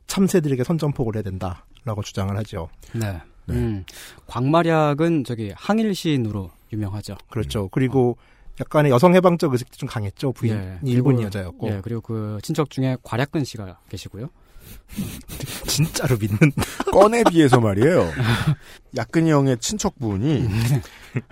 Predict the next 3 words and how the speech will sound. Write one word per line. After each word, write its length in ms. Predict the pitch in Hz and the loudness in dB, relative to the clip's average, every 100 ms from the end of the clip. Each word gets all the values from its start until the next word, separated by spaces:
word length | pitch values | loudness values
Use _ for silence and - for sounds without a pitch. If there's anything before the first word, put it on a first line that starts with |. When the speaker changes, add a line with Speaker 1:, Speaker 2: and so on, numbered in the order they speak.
| - | -6
Speaker 3:
하는 320 | - 214 185 | 0 4 6
이야기가 800 | 123 139 117 101 151 107 65 65 - - - - | 10 8 8 0 0 0 -4 -12 -20 -20 -20 -12
그 640 | - 120 110 104 98 87 | -2 0 0 0 -4 -8